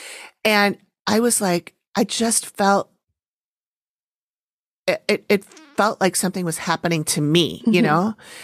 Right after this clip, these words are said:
Speaker 1: And you know how the
Speaker 2: Empath.
Speaker 1: psychic Jenny said, yeah, and how
Speaker 2: Yep.
Speaker 1: psychic Jenny said, you have to keep saying, you know, it's not,
Speaker 2: It's
Speaker 1: is
Speaker 2: not
Speaker 1: it
Speaker 2: you.
Speaker 1: yours?
Speaker 2: Yeah.
Speaker 1: Is it mine or is it someone else's? And I kept saying, "It's, it's not mine. This is not mine."
Speaker 2: <sighs>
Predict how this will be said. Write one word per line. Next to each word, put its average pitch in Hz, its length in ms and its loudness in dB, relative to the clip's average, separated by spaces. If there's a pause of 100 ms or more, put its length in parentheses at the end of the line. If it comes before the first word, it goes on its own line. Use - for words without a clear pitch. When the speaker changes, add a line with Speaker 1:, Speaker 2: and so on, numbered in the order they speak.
(220)
Speaker 1:
And 190 120 0
you 175 80 0
know 175 100 2
how 160 340 0 (220)
the 233 80 -2
Speaker 2:
Empath. - 260 0
Speaker 1:
psychic 156 440 0
Jenny 220 320 2
said, 147 500 0
yeah, 151 240 -2 (220)
and 226 100 -8
how 262 100 2
Speaker 2:
Yep. 330 80 0
Speaker 1:
psychic 165 400 0
Jenny 190 260 2
said, 170 240 0
you 170 100 2
have 151 160 0
to - 100 -10
keep - 180 -6
saying, 160 300 -4
you 151 60 -6
know, 139 120 -6
it's - 220 -10
not, 160 200 -2
Speaker 2:
It's 233 160 -2
Speaker 1:
is 233 60 0
Speaker 2:
not 226 140 0
Speaker 1:
it 160 60 0
Speaker 2:
you. 160 100 4
Speaker 1:
yours? 240 360 0
Speaker 2:
Yeah. - 220 0 (220)
Speaker 1:
Is 160 140 -4
it - 80 0
mine 196 340 2
or - 100 0
is 196 140 0
it 160 60 -4
someone 170 260 -2
else's? 151 380 -8 (420)
And 196 100 2
I 185 120 2
kept - 220 -4
saying, 165 280 0
"It's, 147 200 -4
it's - 220 -8
not 151 180 -4
mine. 190 300 0
This 180 160 -4
is - 140 -8
not 190 180 -4
mine." 165 320 0
Speaker 2:
<sighs> 185 580 -6